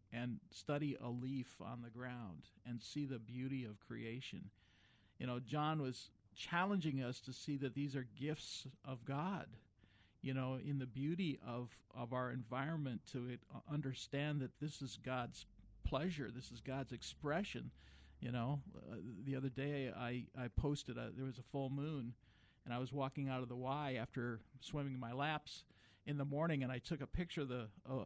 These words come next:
of the full moon, and, uh, just the caption on Facebook was, "The heavens declare the glory of God."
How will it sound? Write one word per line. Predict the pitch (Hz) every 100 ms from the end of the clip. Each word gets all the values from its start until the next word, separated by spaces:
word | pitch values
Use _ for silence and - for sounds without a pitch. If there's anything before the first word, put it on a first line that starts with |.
| -
of | 131 113
the |
full | 120 143 139
moon, | 135 147 185 143 120 -
and, | 127 131 123 - - - - -
uh, | 113 127
just | 147 143
the | 139
caption | 147 143 - 151
on | 139
Facebook | 151 156 - 147
was, | 139 135 -
"The | 127
heavens | 135 143 -
declare | - 147 131
the | 131
glory | 131 131 135
of | 135
God." | 139 170 156